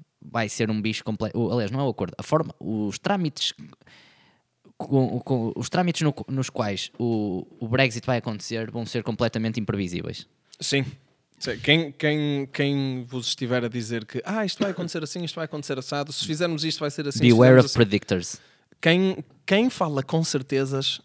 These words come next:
Speaker 2: está com certeza errado. <laughs> É, é, é, to-, é,
Speaker 1: Ah,
Speaker 2: estão
Speaker 1: e, e
Speaker 2: sempre
Speaker 1: para além
Speaker 2: condicionados.
Speaker 1: disso,
Speaker 2: Ninguém
Speaker 1: é
Speaker 2: vê o
Speaker 1: assim,
Speaker 2: futuro.
Speaker 1: e depois é, e depois é uma questão de, é uma questão de, de, é uma questão de estatística. Quem prever certas coisas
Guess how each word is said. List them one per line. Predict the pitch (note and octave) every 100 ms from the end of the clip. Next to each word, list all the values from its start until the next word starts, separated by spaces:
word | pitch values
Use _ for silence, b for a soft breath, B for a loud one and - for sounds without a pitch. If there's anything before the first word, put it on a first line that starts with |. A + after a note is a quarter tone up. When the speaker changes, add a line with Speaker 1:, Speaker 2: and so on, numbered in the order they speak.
| _
Speaker 2:
está | - - B2
com | - E3
certeza | D3 C#3 B2+ A#2+ A2
errado. | G2 - A2+ -
<laughs> | b b b b C3
É, |
é, | C#3+ C#3 D3 C3 D3
é, |
to-, | - D#3
é, | D3+ D3 C#3+
Speaker 1:
Ah, | D#3
Speaker 2:
estão | D#3 D3+
Speaker 1:
e, |
e | D3
Speaker 2:
sempre | C#3+
Speaker 1:
para | D#3
além | D3+
Speaker 2:
condicionados. | D3
Speaker 1:
disso, |
Speaker 2:
Ninguém | C#3+
Speaker 1:
é | C3+
Speaker 2:
vê |
o | B2+
Speaker 1:
assim, | A#2
Speaker 2:
futuro. | G#2 - _ b
Speaker 1:
e | C3
depois | B2 C#3+ C#3
é, | C#3+
e |
depois | C#3+ D3 D#3
é | F3+
uma | F3
questão | - - F3+
de, | E3+ D3
é |
uma | D3 D3+
questão | - D3+ D3
de, | D3 C#3+ C#3 B2+ A#2+ B2+
de, | C3+ C3 B2+ B2+ B2 B B -
é |
uma | D3+
questão | C#3+ D3+
de |
estatística. | - C#3+ C#3+ A#2 G#2+ A2 _ _ b b b _ _ _ _
Quem | F3+ F#3+
prever | E3 C3+ A#2
certas | - C3+ C3+
coisas | - A2+ G2 F#2 -